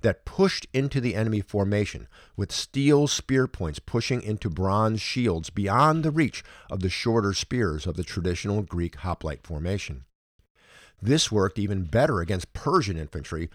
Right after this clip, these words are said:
which used wicker shields. Philip did maintain a traditional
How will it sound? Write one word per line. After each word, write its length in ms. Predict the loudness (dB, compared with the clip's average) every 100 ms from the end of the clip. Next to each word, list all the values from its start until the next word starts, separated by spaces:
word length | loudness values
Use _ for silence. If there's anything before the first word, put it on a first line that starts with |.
| _ -6
which 260 | -6 -2
used 240 | -2 -2 -6
wicker 460 | -2 -2 -2 -8
shields. 560 | -8 -8 -8 -10 -18 -20 -20 _ _ _ _ _ _ _ _
Philip 420 | 2 4 2 2
did 240 | 4 4
maintain 460 | 2 0 -2 -2 -2
a 60 |
traditional 760 | -2 0 2 2 2 2 2